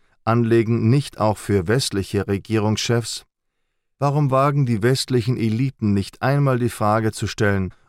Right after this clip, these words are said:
ob George W. Bush und Tony Blair wegen ihres auf Lügen gebauten Irakkriegs nicht auch vor ein internationales Strafgericht gestellt werden müssten?,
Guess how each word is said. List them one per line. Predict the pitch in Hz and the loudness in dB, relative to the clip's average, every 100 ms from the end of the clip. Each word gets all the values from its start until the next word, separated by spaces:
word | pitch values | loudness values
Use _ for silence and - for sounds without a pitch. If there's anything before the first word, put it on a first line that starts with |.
| - | -4
ob | 110 101 | -2 0
George | 127 135 135 - | 0 0 0 0
W. | 120 107 107 | 0 0 0
Bush | 92 127 135 - - _ | 0 0 0 -2 -12 _
und | - 156 147 - | 0 0 0 -6
Tony | 127 131 123 | -2 2 2
Blair | 95 110 113 110 101 | 2 2 4 4 2
wegen | 101 101 107 | 0 -2 -2
ihres | 107 110 107 | -2 0 -2
auf | 110 95 | -4 -4
Lügen | 110 165 156 143 | -2 -2 -2 -2
gebauten | 131 120 117 120 117 | -2 0 0 -2 -2
Irakkriegs | 113 104 113 - 117 92 - - _ - | -2 0 -2 -2 -4 -4 -8 -16 _ -2
nicht | 147 - - | -2 0 -2
auch | 143 | -2
vor | - 113 98 | 0 -2 -2
ein | - | 0
internationales | 117 - 104 98 92 104 98 98 92 | -4 0 0 0 -2 -2 -2 -2 -4
Strafgericht | 101 101 101 - 98 95 - | -2 -2 -2 -4 -4 -6 -8
gestellt | 104 - 101 87 | -6 -2 -2 -2
werden | 98 92 | -4 -2
müssten?, | 98 - - 82 | -2 -2 -6 -10